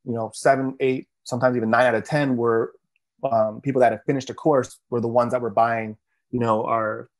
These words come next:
fifteen, twenty-five thousand dollar masterminds and stuff. So, um, if we could increase the completion rate of the course, we were gonna increase our high ticket sales. So it was huge for us.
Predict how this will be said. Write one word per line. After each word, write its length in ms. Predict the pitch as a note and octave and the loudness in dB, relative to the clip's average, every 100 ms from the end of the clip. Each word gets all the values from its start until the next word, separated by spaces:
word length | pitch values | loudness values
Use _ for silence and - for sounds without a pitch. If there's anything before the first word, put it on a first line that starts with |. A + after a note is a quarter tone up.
| _ | _
fifteen, 320 | C3 C3 A#2 | -4 -2 -4
twenty-five 360 | G#2 B2 A#2 A2 | -2 -4 -2 -2
thousand 260 | A2+ G#2+ A2 | -2 -4 -4
dollar 180 | G#2+ | -6
masterminds 500 | G#2+ B2 C3 B2 A2+ | -4 -8 -6 -8 -8
and 100 | A2 | -10
stuff. 220 | G2+ G#2 - - - - | -8 -8 -8 -14 -20 -20
So, 500 | - C#3 B2+ A#2 A#2 | -2 2 4 2 4
um, 400 | A2+ A2 A2 B2 _ _ _ _ | 2 2 -4 -12 _ _ _ _
if 100 | - | -4
we 80 | C#3+ | 0
could 120 | C#3 | 2
increase 680 | C3+ C#3+ C#3+ D3 C3 B2 - _ _ _ | 2 0 0 0 0 -2 -8 _ _ _
the 60 | A#2 | -2
completion 400 | B2+ D3 C3 B2 | 0 2 0 0
rate 120 | B2 | 0
of 60 | A2 | -2
the 60 | |
course, 400 | - F#3 D#3 C#3 | 0 4 4 4
we 80 | B2 | 0
were 120 | A#2+ | 0
gonna 180 | A#2+ A2+ | 0 -4
increase 380 | D3+ C3 C3 B2 | -4 -2 0 2
our 120 | A#2+ | 2
high 200 | G#2+ A#2+ | 2 0
ticket 240 | A2+ - - | 0 -8 -4
sales. 320 | C3 A#2 G#2+ | 0 0 0
So 100 | A#2 | -4
it 40 | A2+ | -6
was 120 | - | -2
huge 280 | F3+ D3 - | 4 4 2
for 120 | G#2+ | -6
us. 160 | - | -6